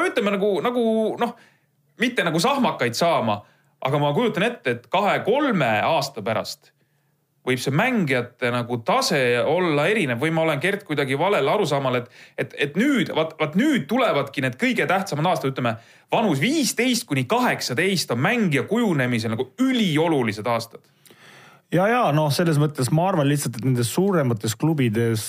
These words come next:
Speaker 2: äh, kui me seda teemat siin praegu lahkame, siis nendes suuremates, äh, klubides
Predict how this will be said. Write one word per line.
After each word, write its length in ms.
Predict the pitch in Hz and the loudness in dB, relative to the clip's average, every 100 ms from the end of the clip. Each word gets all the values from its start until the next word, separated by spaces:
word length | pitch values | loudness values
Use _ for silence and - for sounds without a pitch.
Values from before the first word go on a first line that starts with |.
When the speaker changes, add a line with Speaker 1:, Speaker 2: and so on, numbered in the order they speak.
| - | -2
Speaker 2:
äh, 320 | 117 110 113 113 | 0 2 2 0
kui 120 | 110 | 0
me 40 | |
seda 180 | 110 117 | 0 2
teemat 280 | 117 123 110 | 2 0 0
siin 120 | - | 0
praegu 220 | 113 113 120 | 0 2 2
lahkame, 400 | 139 131 110 107 | 0 -2 -2 0
siis 180 | 107 104 | 0 0
nendes 180 | 117 101 | -2 0
suuremates, 420 | 160 139 113 110 _ | 0 0 0 -4 _
äh, 480 | 127 123 117 117 120 | 0 2 2 2 0
klubides 380 | 107 156 131 110 | 0 2 2 0